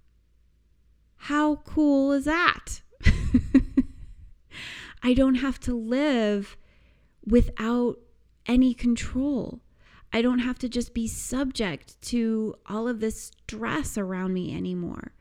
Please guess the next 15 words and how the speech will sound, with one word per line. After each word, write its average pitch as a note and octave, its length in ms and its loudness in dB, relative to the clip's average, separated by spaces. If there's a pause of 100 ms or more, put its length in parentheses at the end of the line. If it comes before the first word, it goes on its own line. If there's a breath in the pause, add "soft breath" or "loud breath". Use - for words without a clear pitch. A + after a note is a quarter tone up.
(440 soft breath)
Yeah, C#4+ 260 0
it G3+ 220 -2
takes B3 500 0
time G#3+ 800 0
to F#3 360 -2
move G3+ 380 2
through B3 340 0
it G#3+ 100 2
and F3 180 -2
figure G3+ 460 0
out F3+ 220 -6
your F3+ 160 -4
way E3+ 240 -2
through A#3+ 480 0
it. - 400 -6